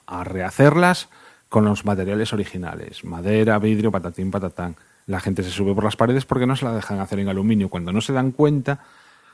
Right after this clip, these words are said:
de que simplemente los, eh, las dimensiones de la marquetería es muy distinta en uno y en otro caso, ¿no?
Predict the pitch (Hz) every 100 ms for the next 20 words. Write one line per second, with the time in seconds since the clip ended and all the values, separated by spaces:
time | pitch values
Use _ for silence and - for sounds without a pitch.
0 | _ 113 104 95 104 123 120 131 143 147
1 | 120 104 98 104 101 98 98 - - -
2 | 104 101 101 101 98 - 123 101 113 107
3 | 104 - 143 143 110 101 101 98 98 98
4 | 98 104 101 104 95 101 120 131 139 -
5 | _ - _ _ _ 117 101 110 110 104
6 | - 160 135 104 104 104 104 101 101 -
7 | 110 101 101 92 87 - 90 - 85 113